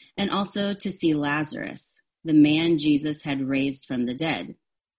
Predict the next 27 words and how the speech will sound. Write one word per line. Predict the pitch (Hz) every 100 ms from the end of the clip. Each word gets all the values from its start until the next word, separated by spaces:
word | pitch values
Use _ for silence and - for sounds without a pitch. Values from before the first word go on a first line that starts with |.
| _ _ _ - - - _
Then | 160 170
the | 190
leading | 175 170 160 156
priests | - 190 160 - - -
decided | 151 156 - 156 160 156
to | 160
kill | - - 175 170
Lazarus | 156 151 156 151 135 -
too, | - 175 143 123 135 _ _ _ _ - - -
for | 180
it |
was | 170 156
because | 170 - 180
of | 214 180
him | 165 160 160
that | 156
many | 143 147 156
of | 160
the | 160
people | - 151 151 147
had | 143
deserted | 139 131 139 143 165 160
them | 180 185 196 196 _ _ _ -
and | 147
believed | 147 143 135 127
in | 127
Jesus. | 135 156 147 - 165 - -